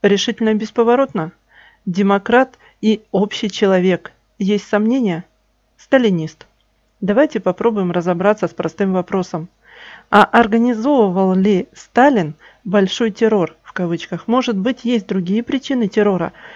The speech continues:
о которых общечеловеки предпочитают молчать? Итак, после Октябрьской революции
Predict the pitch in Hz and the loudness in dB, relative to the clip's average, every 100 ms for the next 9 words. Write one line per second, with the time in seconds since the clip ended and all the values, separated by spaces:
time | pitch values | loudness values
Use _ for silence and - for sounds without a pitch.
0 | - 196 196 208 254 214 - - 233 - | -4 0 2 2 2 0 -2 0 0 0
1 | 208 - 202 202 226 - 190 202 - 185 | -6 0 0 0 -2 -2 -2 -2 -2 -6
2 | - 208 202 202 196 190 269 - - _ | 0 0 0 -2 -4 -2 -2 -2 -14 _
3 | _ _ _ - _ 160 - 165 - _ | _ _ _ -20 _ -2 2 2 0 _
4 | _ _ _ _ _ - _ 240 269 262 | _ _ _ _ _ -20 _ 0 4 2
5 | 226 220 220 - - 208 190 180 165 160 | 4 4 4 2 0 2 4 2 0 -4
6 | - 180 | -6 -6